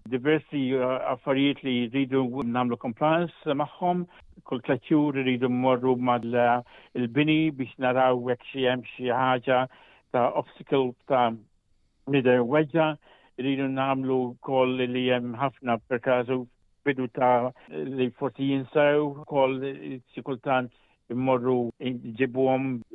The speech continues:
bil-van li għandna tal-M C C V u xi kultant ik-, ikunu ma jfilħux, law per każu, um, iħossom ħażin, allura rridu nkunu nafu x'għandna bżonn nagħmlu. In-nies li għandna impjegati u għandhom il-training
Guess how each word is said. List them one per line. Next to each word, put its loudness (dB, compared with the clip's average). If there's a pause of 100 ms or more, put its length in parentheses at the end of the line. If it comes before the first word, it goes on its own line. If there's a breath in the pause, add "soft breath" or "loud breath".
bil-van -2
li 2
għandna -2 (380)
tal-M 0
C -4
C 0
V 0 (420 soft breath)
u 0
xi -18
kultant -2
ik-, -8
ikunu -4
ma 0
jfilħux, -2
law 0
per -10
każu, 0 (160)
um, -2 (320 soft breath)
iħossom -6
ħażin, 0
allura 2 (340 soft breath)
rridu -2
nkunu -2
nafu -2
x'għandna -2 (100)
bżonn -4
nagħmlu. 2 (600 soft breath)
In-nies 0
li 0
għandna 0
impjegati -2
u 2
għandhom -2
il-training -2